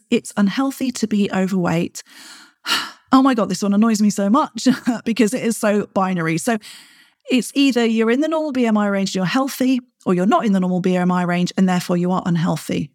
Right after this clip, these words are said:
right? And we basically see it as this black and white, right? You go to a doctor with a weight problem, the doctor says, "Well, if you just lose some weight first,"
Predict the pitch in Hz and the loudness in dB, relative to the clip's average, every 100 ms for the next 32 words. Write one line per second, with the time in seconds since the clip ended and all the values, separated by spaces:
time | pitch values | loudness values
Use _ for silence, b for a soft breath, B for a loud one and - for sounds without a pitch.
0 | _ - 202 233 - - 220 220 220 214 | _ 0 0 0 -4 -2 0 2 2 2
1 | 214 214 - 240 285 294 320 285 233 254 | 2 0 0 0 2 2 0 0 0 0
2 | - 294 254 - 247 202 269 285 - 277 | 0 0 0 0 -2 0 0 0 0 -2
3 | - 262 339 320 - - - 196 302 277 | -2 0 0 0 -4 -8 -4 0 0 -4
4 | _ - 226 294 - 240 285 - - 196 | _ -4 0 0 0 -2 0 -2 -4 -2
5 | 196 226 233 - 180 190 202 214 220 - | 0 0 -2 -4 -2 0 0 0 -2 -2
6 | 214 202 - 214 190 208 - 233 - 233 | 0 0 0 0 0 -2 -2 -2 0 0
7 | - 208 214 - - - 202 - - | 0 0 0 -2 -6 -6 -6 -6 -14